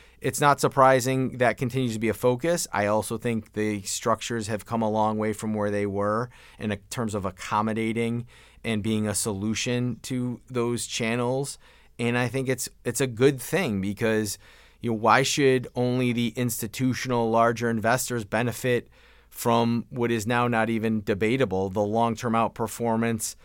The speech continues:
that private markets have generated historically relative to liquid asset classes? And it, it, I don't wanna keep rambling here, but it, it brings you to another place of risk profiles and how risk can be misunderstood.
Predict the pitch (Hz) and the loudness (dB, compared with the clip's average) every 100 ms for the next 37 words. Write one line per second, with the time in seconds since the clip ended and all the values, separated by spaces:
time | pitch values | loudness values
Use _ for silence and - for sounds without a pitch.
0 | - - 92 - 113 113 104 110 110 110 | -12 -6 -4 2 2 2 2 0 0 -4
1 | 110 95 113 110 110 110 113 98 117 - | -4 -4 -2 0 0 0 -2 -2 -2 -2
2 | - 110 123 120 110 107 107 107 - 107 | -2 2 2 2 -2 0 0 0 -2 -8
3 | - 110 113 120 117 95 92 87 87 90 | -8 -4 -4 -2 -2 0 0 -2 -6 -8
4 | - 90 92 98 92 95 104 104 107 - | -6 -4 -2 -4 -6 -6 -4 -4 -4 -8
5 | - - - - 104 - 110 113 110 120 | -20 -20 -10 -6 -6 -2 0 0 0 -2
6 | 127 123 120 123 127 113 113 113 117 107 | -4 0 2 4 2 2 2 2 0 0
7 | 120 117 110 123 110 113 117 113 117 120 | 0 -2 0 0 0 0 0 2 2 0
8 | - 120 113 117 101 - - - - 104 | 0 -2 0 -2 -4 -10 -20 -20 -10 0
9 | 127 - - 123 113 117 110 110 107 113 | 0 0 0 2 2 4 4 4 2 0
10 | 117 113 117 117 - 117 110 113 107 113 | -2 -2 -2 -4 -4 -2 0 0 -2 -2
11 | 110 104 98 - 131 131 113 107 | -2 -4 -4 -2 2 2 2 -4